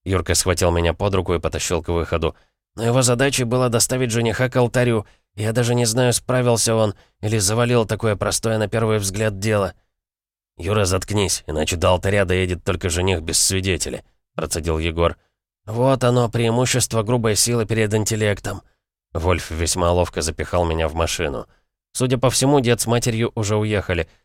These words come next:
потому что у дверей никаких других машин, кроме вольфовской, не наблюдалось. «Вы замолчите, оба!» Я обхватил голову руками. «Что на вас нашло?»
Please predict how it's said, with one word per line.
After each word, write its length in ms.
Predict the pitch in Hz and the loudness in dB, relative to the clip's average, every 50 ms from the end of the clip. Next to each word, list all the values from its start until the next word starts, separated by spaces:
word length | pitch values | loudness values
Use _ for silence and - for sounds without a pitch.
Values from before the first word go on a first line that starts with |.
| _ _ - | _ _ -6
потому 240 | 90 87 90 90 87 | -2 0 2 2 2
что 200 | - - 92 87 | 2 0 0 0
у 60 | 82 | 0
дверей 320 | 80 87 90 98 101 104 | 0 0 0 0 0 0
никаких 440 | 98 87 87 90 78 - 92 85 78 | 0 -2 -4 -4 -4 -4 -4 -4 -2
других 340 | 80 82 80 82 85 76 - | -4 -4 -2 -2 -4 -4 -2
машин, 340 | 85 80 - - 95 95 87 | -2 -2 0 0 -2 -2 -2
кроме 300 | - 85 82 80 78 73 | -2 -2 0 0 -2 -2
вольфовской, 560 | 78 85 82 - 95 87 - - - 85 82 | -2 -2 -2 -2 -4 -4 -4 -2 -2 -2 -2
не 100 | 80 80 | -2 -2
наблюдалось. 720 | 80 76 73 82 80 78 87 87 82 67 62 - - - _ _ _ _ _ _ _ _ _ _ _ _ _ _ _ _ _ _ _ | -4 -2 -2 -4 -2 0 0 0 0 -2 -4 -6 -8 -8 _ _ _ _ _ _ _ _ _ _ _ _ _ _ _ _ _ _ _
«Вы 240 | - 87 101 123 127 | -8 -4 0 0 2
замолчите, 680 | 104 113 123 131 131 135 123 - - 180 160 - 110 - - _ | 4 4 6 6 6 6 4 4 2 0 2 0 -4 -6 -6 _
оба!» 360 | - 120 123 107 92 87 73 - _ _ _ _ _ _ _ | 2 4 4 6 4 2 2 0 _ _ _ _ _ _ _
Я 140 | - 82 85 | -2 -2 -2
обхватил 440 | - - - 92 87 - 98 92 87 | -2 0 -2 -2 0 0 0 0 0
голову 340 | 85 87 87 87 82 85 87 | 2 2 2 2 2 2 0
руками. 440 | 87 85 - 98 90 85 80 76 - _ _ _ _ _ | -2 -2 0 0 0 0 0 -4 -6 _ _ _ _ _
«Что 260 | - - - - 143 | -10 -6 0 2 4
на 80 | 143 147 | 6 6
вас 160 | 147 135 - | 4 4 4
нашло?» 440 | 147 143 131 - - 113 95 80 | 2 2 2 2 2 2 2 2